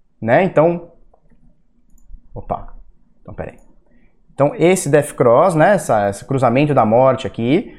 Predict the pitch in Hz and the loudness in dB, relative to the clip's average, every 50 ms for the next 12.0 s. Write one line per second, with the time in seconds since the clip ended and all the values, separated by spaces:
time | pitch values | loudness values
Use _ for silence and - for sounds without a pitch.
0 | - _ 233 214 170 156 151 151 - 151 139 139 - 131 117 117 117 127 - - | -12 _ -2 0 2 2 2 2 2 0 0 2 2 2 2 2 0 -2 -2 -4
1 | 202 202 - - 214 220 262 320 339 330 233 202 233 220 208 196 190 185 185 175 | -4 -4 -2 -2 0 0 2 0 0 0 0 2 2 4 4 4 2 2 2 0
2 | 185 160 - - 196 185 175 - 190 180 190 196 208 196 202 - 180 180 180 170 | -2 -4 -2 -2 -2 -2 0 0 0 0 2 2 0 -2 0 0 0 0 0 -2
3 | - 185 175 180 170 170 165 170 156 156 160 175 170 - 214 - - - - - | -4 -4 -4 -2 -2 0 0 2 2 2 0 0 -2 -4 -10 -10 -14 -20 -16 -6
4 | - 190 196 180 156 175 180 175 175 165 170 160 151 151 160 160 160 - - 170 | 0 0 2 4 4 2 2 2 2 2 2 2 4 4 2 2 0 -2 0 2
5 | 151 147 147 151 156 - - - - - _ _ - 165 175 175 175 170 160 - | 4 4 4 2 0 -2 -8 -18 -20 -20 _ _ 2 2 2 4 0 -2 -2 2
6 | 180 170 160 135 143 151 156 147 147 135 - 147 139 131 135 135 - - - - | 0 0 2 2 2 2 2 2 0 0 2 2 2 4 2 0 -2 -8 -16 -20
7 | - - _ _ _ _ _ 117 131 135 123 147 143 131 117 104 98 87 85 - | -20 -20 _ _ _ _ _ 2 2 2 4 2 2 2 0 -2 -2 -6 -8 -12
8 | - - 131 135 131 131 156 156 160 - 175 160 - 190 196 190 - 208 202 - | -4 -2 0 0 0 0 -2 -4 0 -2 -4 -2 -2 -4 -4 -2 -2 -4 -4 -4
9 | - - 196 190 - - - 165 165 160 156 151 147 147 147 151 156 151 180 175 | -2 -2 -2 -2 -2 -4 -2 -2 0 0 0 0 0 0 0 0 0 0 0 0
10 | 160 131 135 147 156 180 170 175 180 175 180 185 185 185 185 180 175 180 180 175 | 0 2 0 2 2 2 0 0 0 0 2 0 0 0 0 0 0 2 0 0
11 | 170 - 190 180 156 180 180 170 156 151 147 143 117 - 117 117 135 160 202 - | 0 0 -2 -2 0 0 0 2 2 2 2 2 2 0 0 2 2 0 0 -2